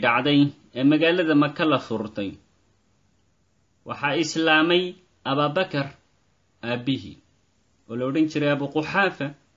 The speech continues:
oday waayeela buu ahaa, gaboobay oo cirro badan. Marka xilli duhura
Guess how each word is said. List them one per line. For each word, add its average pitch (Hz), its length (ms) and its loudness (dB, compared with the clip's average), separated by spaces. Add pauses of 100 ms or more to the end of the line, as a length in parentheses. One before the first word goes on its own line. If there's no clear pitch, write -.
(340)
oday 127 240 0
waayeela 156 520 4
buu 147 260 0
ahaa, 120 200 -4 (300)
gaboobay 139 520 0 (140)
oo 123 200 -2
cirro 139 280 2
badan. 110 340 0 (840)
Marka 113 200 -6
xilli 165 320 0
duhura 147 380 0